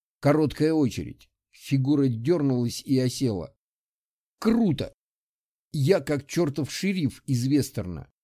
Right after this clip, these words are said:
Только ни черта это не радует. Наоборот, меня сильно парит тактика этих уродов. Странное, идиотское поведение. Они не бегут.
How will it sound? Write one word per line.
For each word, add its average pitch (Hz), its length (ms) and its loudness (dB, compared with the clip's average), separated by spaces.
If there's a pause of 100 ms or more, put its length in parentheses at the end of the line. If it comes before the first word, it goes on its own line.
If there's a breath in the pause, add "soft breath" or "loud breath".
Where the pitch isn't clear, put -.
(760)
Только 202 300 4
ни 202 140 4
черта 196 560 0
это 196 260 0
не 160 160 0
радует. 156 680 -4 (180)
Наоборот, 139 960 0
меня 185 360 0
сильно 180 500 -2
парит 175 500 0 (100)
тактика 165 580 -4
этих 139 360 -2
уродов. 143 480 -2 (540)
Странное, 196 840 -2 (140)
идиотское 143 720 2
поведение. 131 680 0 (880)
Они 190 320 4
не 190 180 2
бегут. 165 580 -2